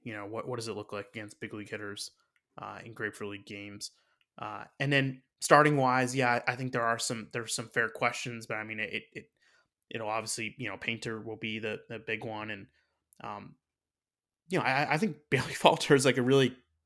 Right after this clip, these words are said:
capable fifth starter, and, like, he might not even be the fifth starter. I mean, he might be the sixth starter. I mean, and, um, they have some depth there. Like, even a guy like, a-, and I know <laughs> it's, it's, you know, like, Plasmeyer, you know,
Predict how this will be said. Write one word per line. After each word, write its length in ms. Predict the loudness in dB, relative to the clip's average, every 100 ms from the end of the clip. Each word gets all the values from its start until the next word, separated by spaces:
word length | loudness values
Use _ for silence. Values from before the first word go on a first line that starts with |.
| _ _
capable 540 | 4 4 4 4 2
fifth 220 | 4 0 0
starter, 420 | 4 4 4 0
and, 80 | -6
like, 160 | -6
he 80 | -2
might 280 | 0 -2 -2
not 180 | -2 0
even 160 | 0
be 140 | 0 0
the 80 |
fifth 220 | 0 0 0
starter. 300 | -2 -2 -4
I 40 |
mean, 100 | -10
he 60 | -14
might 160 | -8
be 60 | -6
the 100 | -4
sixth 320 | -2 -4 -4
starter. 480 | -8 -10 -10 -14 -14
I 80 | -14
mean, 200 | -14 -12
and, 280 | -10 -10 -16 -20 -20 -20 -20 _ _
um, 420 | -16 -16 -16 -18 -20 _ _ _ _ _ _ _ -4
they 100 | -2
have 240 | 2 0
some 140 | 0
depth 260 | 0 0 -2
there. 240 | -6 -6 -6
Like, 240 | -8 -10 -20 _ _ _
even 160 | -6 -4
a 60 | 0
guy 260 | 2 2
like, 280 | 2 0 -2 -14
a-, 160 | -8
and 100 | -4
I 120 | 0
know 340 | 2 4 6 4
<laughs> 60 | 2
it's, 300 | 0 0 0
it's, 180 | -2 -2 -16 -20 -8
you 60 | -2
know, 20 |
like, 180 | -2 0
Plasmeyer, 840 | 2 2 2 2 2 2 0 -6 -12 -20 _ _
you 100 | -2
know, 320 | 0 0 -2